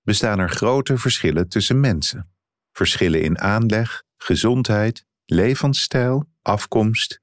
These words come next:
seksen. Ethische en sociale theorieën streven er niet naar alle mensen in al deze opzichten gelijk te maken. Ze proberen boven alles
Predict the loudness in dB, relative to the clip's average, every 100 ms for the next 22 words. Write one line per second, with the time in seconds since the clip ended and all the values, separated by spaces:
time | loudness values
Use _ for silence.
0 | _ -6 -2 -2 -2 -6 -6 _ _ _
1 | _ _ 0 2 2 0 2 0 0 0
2 | 0 0 0 0 0 0 0 2 2 2
3 | 2 2 0 -4 -6 -2 0 0 0 0
4 | 0 2 0 0 -2 0 -2 -6 -2 0
5 | 2 2 2 0 0 0 -2 -2 -2 0
6 | 0 2 0 0 0 -2 -2 -2 -2 0
7 | -2 0 0 2 0 -2 -2 -2 -2 -6
8 | -10 -14 _ _ -6 -2 0 0 0 2
9 | 2 2 0 2 2 0 -2 -2 0 -2
10 | -4